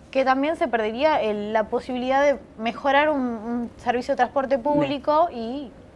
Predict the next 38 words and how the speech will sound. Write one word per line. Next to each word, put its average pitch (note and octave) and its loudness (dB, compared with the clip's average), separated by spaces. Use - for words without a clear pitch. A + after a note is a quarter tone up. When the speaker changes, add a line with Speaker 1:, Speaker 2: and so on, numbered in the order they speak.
Speaker 1:
nada, G3 -2
darle G#3+ 0
la A3+ 0
posibilidad A3+ -4
a - -2
una B3 -2
empresa A#3+ -4
que B3 -4
venga B3 -2
y - -6
se B3 -12
lleve A#3 -4
ganancias A3 -8
Speaker 2:
Tenés G3 0
el G3+ 0
pañuelo F#3+ 2
verde, F#3+ 4
Speaker 1:
extranjeras. D#3+ 0
Speaker 2:
así F#3 -2
que F3 0
la D#3+ 0
respuesta F3+ 0
a - 2
la E3 -2
segunda F3 0
pregunta, F#3+ 2
eh, E3+ -2
básicamente E3 -2
está D#3 -2
dicha, D#3 -4
¿verdad? D#3 0
Speaker 1:
Sí, G3+ -6
claramente G#3+ -2
sí, A#3 -8
vamos A3+ -4
a G3 -8
seguir G#3 -4
apostando A#3 0